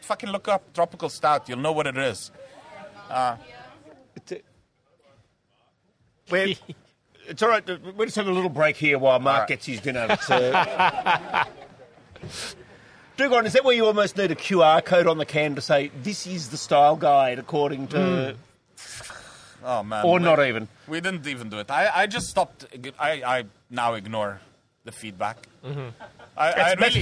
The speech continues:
Speaker 2: been my life philosophy. I mean, it's got me where I am today,
Speaker 1: I
Speaker 2: ignoring
Speaker 1: honestly don't
Speaker 2: feedback.
Speaker 1: fu-, I mean, I love everyone, but I don't fucking care. Um, the, it's, it's, it's too hard. I mean,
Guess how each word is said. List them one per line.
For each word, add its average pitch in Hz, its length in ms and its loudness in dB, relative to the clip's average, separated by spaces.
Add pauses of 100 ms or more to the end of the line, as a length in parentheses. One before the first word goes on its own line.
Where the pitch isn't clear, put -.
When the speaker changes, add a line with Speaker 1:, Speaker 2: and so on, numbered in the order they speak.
Speaker 2:
been 208 60 0
my 180 160 6
life 165 240 4
philosophy. 151 500 -2
I 131 40 0
mean, 147 100 2
it's 143 80 -6
got - 160 2
me 160 60 0
where 143 180 4
I 135 100 6
am 139 100 2
today, 117 140 0
Speaker 1:
I 147 300 4
Speaker 2:
ignoring 262 140 2 (100)
Speaker 1:
honestly - 80 -6
don't 143 140 2
Speaker 2:
feedback. - 300 -2
Speaker 1:
fu-, - 380 -12 (140)
I 180 100 0
mean, 330 160 -2 (320)
I 190 120 4
love 226 200 2
everyone, 190 460 2
but 160 120 0
I 151 100 2
don't 151 180 0
fucking 127 320 -6
care. 131 260 -4 (1300)
Um, 147 380 0 (640)
the, 196 120 -8 (680)
it's, 196 120 -14
it's, 214 280 -6
it's 208 280 -8
too 247 200 -2
hard. 180 440 2
I 160 100 -4
mean, 165 200 -6